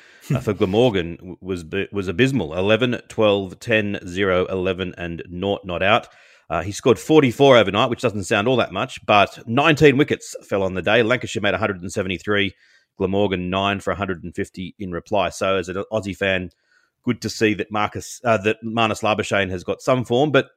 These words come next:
Speaker 1: very disappointing about Sean Abbott.
Speaker 2: Yes, he's, um, coming back to Australia, uh, because of a hamstring injury he suffered while playing for Surrey. Um, so it's obviously a bad one 'cause it's gonna keep him out for, for some time. Um, a lot of sympathy for Sean Abbott. I think he's a terrific cricketer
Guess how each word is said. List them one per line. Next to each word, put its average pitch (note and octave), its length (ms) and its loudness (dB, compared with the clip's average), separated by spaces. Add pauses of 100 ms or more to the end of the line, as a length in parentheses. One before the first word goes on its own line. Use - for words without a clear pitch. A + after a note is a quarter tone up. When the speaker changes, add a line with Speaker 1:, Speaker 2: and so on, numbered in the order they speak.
Speaker 1:
very D#3 240 4
disappointing C#3+ 420 4
about C3+ 200 2
Sean C#3 220 2
Abbott. C#3 220 2 (720)
Speaker 2:
Yes, D3+ 240 10
he's, - 340 4
um, D3 240 6
coming D3 260 2
back D3+ 240 2
to C3+ 280 4
Australia, B2 640 2 (320)
uh, A#2 220 -2
because B2 220 0
of B2 40 -4
a A#2+ 40 0
hamstring B2+ 500 2
injury A2+ 320 0
he B2 140 0
suffered A#2+ 400 -2
while A#2 320 0 (100)
playing A#2 320 0
for - 120 -8
Surrey. A2 500 0 (420)
Um, A2+ 240 -4
so - 100 -4
it's A#2+ 100 0
obviously C3 260 0
a G#2+ 40 -2
bad B2+ 300 4
one G#2+ 160 -2
'cause A#2 140 -4
it's B2+ 80 -8
gonna B2 160 -2
keep B2 220 -2
him A#2+ 100 0
out A#2+ 200 -2
for, A2 280 -2 (440)
for B2+ 440 0
some A#2+ 280 0
time. G#2+ 480 2 (160)
Um, A#2 480 -4 (260)
a E3 40 -4
lot E3+ 100 4
of C3+ 60 0
sympathy C#3 340 0
for B2+ 120 0
Sean A#2 260 2
Abbott. A#2 260 0
I A2+ 80 -8
think C3 220 -6
he's B2+ 160 -2
a A#2+ 80 -2
terrific C#3 640 -6
cricketer B2+ 400 -2